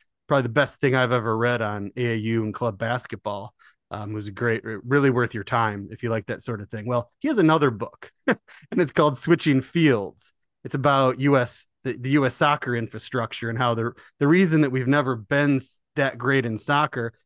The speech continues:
has nothing to do with all these things we think, but it's because soccer's always been pay to play. And that's been a big problem w-, with the national team and,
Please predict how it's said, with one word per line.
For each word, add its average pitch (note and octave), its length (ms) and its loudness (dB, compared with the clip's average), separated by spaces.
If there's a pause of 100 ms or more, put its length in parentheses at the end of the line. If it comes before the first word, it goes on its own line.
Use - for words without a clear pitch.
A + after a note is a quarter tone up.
(120)
has C3 100 -2
nothing F#3 240 4
to D3+ 80 4
do D3 160 4
with C#3 180 2
all C3+ 120 2
these A#2+ 240 -6
things C3+ 260 0
we A2 120 -6
think, C#3 380 0 (300)
but B2 80 -8
it's B2+ 100 -10
because A#2+ 280 -4
soccer's C#3 560 0
always C3 540 4
been A#2 360 -2
pay B2 220 -6
to G#2 80 -12
play. A#2+ 560 0 (360)
And A#2 240 -6
that's B2+ 180 0
been C3+ 120 0
a A2+ 80 -4
big A#2+ 460 2
problem A2+ 720 0
w-, A#2+ 140 -8
with A2 120 -12
the B2+ 80 -4
national A#2+ 460 -2
team B2 340 -2
and, F#2 80 -14